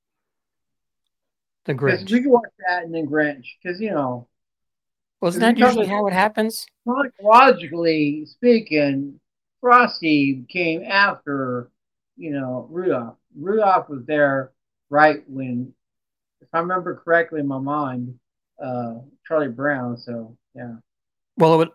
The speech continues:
Speaker 1: it, uh, it's, it was always on C B S, and you would watch, you would watch Rudolph the Red-Nosed Reindeer, and then at eight thirty,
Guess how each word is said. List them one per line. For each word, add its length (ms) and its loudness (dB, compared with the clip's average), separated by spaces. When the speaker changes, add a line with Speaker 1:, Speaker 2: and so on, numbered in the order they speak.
Speaker 1:
it, 240 -2
uh, 100 -6
it's, 200 -8
it 60 -6
was 160 -2
always 240 8
on 140 6
C 240 0
B 200 2
S, 400 4
and 180 2
you 100 2
would 120 2
watch, 600 2
you 100 2
would 160 4
watch 460 2
Rudolph 340 6
the 100 2
Red-Nosed 460 4
Reindeer, 540 2
and 120 2
then 160 4
at 180 0
eight 200 -2
thirty, 580 4